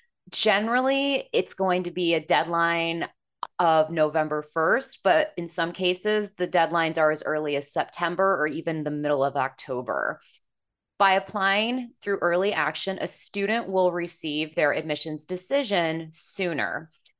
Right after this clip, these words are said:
Um, typically, by the end of January, that's when most early action results will have been released.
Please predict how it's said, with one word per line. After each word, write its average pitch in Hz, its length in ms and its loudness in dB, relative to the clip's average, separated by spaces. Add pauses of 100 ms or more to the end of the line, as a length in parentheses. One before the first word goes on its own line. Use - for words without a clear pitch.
(160)
Um, 156 360 0
typically, 226 880 0 (840)
by 165 160 4
the 170 120 0
end 160 140 0
of 147 140 -8
January, 180 760 2
that's 175 320 0
when 160 240 -4
most 160 640 2
early 160 240 2
action 151 480 0
results 147 500 -2
will 143 200 0
have 143 200 -4
been 143 220 0
released. 135 580 -6